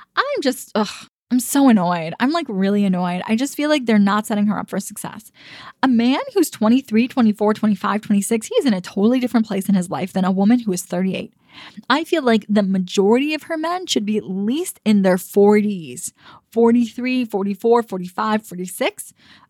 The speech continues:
a couple that are right around her age, and then, you know, four or five who are between, like,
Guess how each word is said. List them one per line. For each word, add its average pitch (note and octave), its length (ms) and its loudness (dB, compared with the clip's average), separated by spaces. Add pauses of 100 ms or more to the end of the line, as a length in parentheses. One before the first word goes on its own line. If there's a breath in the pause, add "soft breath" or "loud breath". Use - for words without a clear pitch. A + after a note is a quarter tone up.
a G#3 60 -4
couple G#3+ 360 0
that B3 160 -2
are B3+ 80 -2
right B3 200 -2
around A#3+ 180 -2
her A#3+ 160 -4
age, A#3 360 -2
and A3+ 120 4
then, A3+ 160 4 (360)
you B3+ 140 2
know, A#3+ 220 2 (220)
four F#4 420 2
or D#4+ 40 -4
five A3+ 580 -4
who G#3 100 0
are G#3 80 2
between, G3+ 340 0
like, G3 200 -2